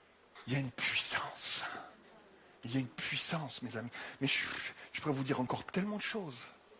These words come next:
Quelle heure est-il ? Il fait chaud, hein ? C'est juste moi ou, euh, est-ce qu'on peut mettre un carburé, le, un peu de, d'air frais ? Parce que sinon, il y en a qui vont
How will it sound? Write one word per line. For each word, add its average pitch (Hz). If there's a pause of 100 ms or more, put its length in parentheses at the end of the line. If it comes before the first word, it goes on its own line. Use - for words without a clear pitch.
(480)
Quelle 185
heure 156
est-il ? 120 (800)
Il -
fait 139
chaud, 190 (100)
hein ? 123 (1600)
C'est 160
juste 190
moi 240
ou, 170
euh, 143 (1700)
est-ce -
qu'on 151
peut 180
mettre 208
un 147
carburé, 151
le, 120 (480)
un 123
peu 156
de, 139
d'air 123
frais ? 170 (1000)
Parce -
que 123
sinon, 151
il 143
y 131
en 127
a 127
qui 123
vont 110